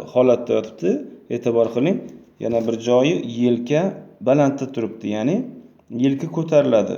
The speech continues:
Chap qo'l suvga kirgan vaqtda o'ng qo'l suvdan chiqadi va gavda yon tomonga yotib oladi. Bu yerda nimani yutamiz? Nimadan yutamiz? Bu yerda biz birinchidan suvda ishqalanish kamayadi.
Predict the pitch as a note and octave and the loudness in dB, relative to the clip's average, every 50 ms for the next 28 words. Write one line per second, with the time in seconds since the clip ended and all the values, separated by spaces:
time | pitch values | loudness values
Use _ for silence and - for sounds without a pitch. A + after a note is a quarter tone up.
0 | - - - - - C#3 C#3 C#3 C#3 - C3+ C3 A#2+ B2 - C3 B2+ B2 B2 A#2+ | -8 -12 -10 -2 0 0 0 0 0 -2 -2 -2 -2 -2 -4 -4 -2 -2 -2 -4
1 | A#2+ A2 A2+ A#2+ A#2 A2 A2 A2 A2 G#2+ - - G#2+ G2+ - - - - - A#2+ | -4 -6 -4 -4 -2 -2 -2 -2 -4 -4 -4 -6 -6 -6 -6 -10 -14 -14 -6 -2
2 | B2+ C#3 C#3+ C#3 C3 C3+ A#2+ A#2+ A2+ G#2 G2+ - B2 A#2+ A2+ G#2+ G#2+ G2+ - - | 0 0 0 0 -2 -4 -4 -6 -6 -6 -6 -6 -6 -4 -4 -4 -6 -6 -8 -6
3 | - C#3+ C#3+ - D#3+ B2 A#2+ C#3 F3+ G3+ - - - - - _ - - A2 A#2 | -2 -2 -2 -2 -2 0 0 0 0 -2 -6 -12 -18 -20 -20 _ -12 -4 0 0
4 | A#2 A2+ A2+ B2 D3 F3 G3+ G3 - - - - _ - - C3+ D3 D3 C#3 C3+ | 0 2 2 2 0 0 0 -4 -8 -14 -20 -20 _ -4 0 0 2 2 2 0
5 | A#2+ A2 A2 A2 A2 A2 A2+ A#2 C#3 C#3 C#3 B2+ A2+ G#2 F#2+ F2+ E2 E2 - - | 0 0 0 -2 -2 -2 -4 -4 -4 -6 -4 -2 -2 0 0 -2 -4 -6 -10 -14
6 | - - _ _ _ _ - B2+ C#3 D#3 E3 D#3 E3 E3+ E3 D#3 D#3 D3+ D#3+ E3 | -16 -20 _ _ _ _ -4 -2 0 0 2 2 2 2 4 4 4 4 4 2
7 | - - - - - B2+ B2+ - C#3 A#2 G2+ F#2+ G2 G#2+ A#2+ B2 B2 A#2+ C3 C3+ | 0 -4 -8 -10 -8 -6 -2 0 2 2 0 -2 -4 -2 0 0 2 2 2 2
8 | C#3 C3 - - F#2+ F2+ F2+ - - - _ _ _ _ _ - A2+ B2 C3 C3 | 2 0 0 -2 -4 -6 -8 -12 -16 -20 _ _ _ _ _ -8 -4 -2 0 2
9 | B2+ A#2 A2 G#2+ B2 A#2+ G#2+ G#2 B2 D#3 - - - - - - _ _ _ _ | 2 2 2 2 2 2 2 0 0 -2 -2 -4 -8 -14 -18 -20 _ _ _ _
10 | _ _ _ _ _ _ _ _ _ _ _ _ _ _ _ _ _ _ _ _ | _ _ _ _ _ _ _ _ _ _ _ _ _ _ _ _ _ _ _ _
11 | _ _ _ _ _ _ _ - B2 C3 C3+ B2+ B2+ B2 A#2+ A2+ G#2 F#2+ - - | _ _ _ _ _ _ _ -4 -2 -2 -2 -2 -2 0 0 0 0 0 -4 -8
12 | - - - - - C3 B2+ B2 A#2 G2 - - - - - B2+ B2 A#2 A2 G2+ | -16 -20 -12 -6 -4 -4 -2 0 0 0 -2 -2 -4 -4 -2 0 0 0 0 -2
13 | - - - A2 G2+ F#2+ F2 E2 E2 D#2+ E2 E2 G2 | -4 -6 -6 -4 -2 -2 -2 -2 -4 -4 -6 -6 -6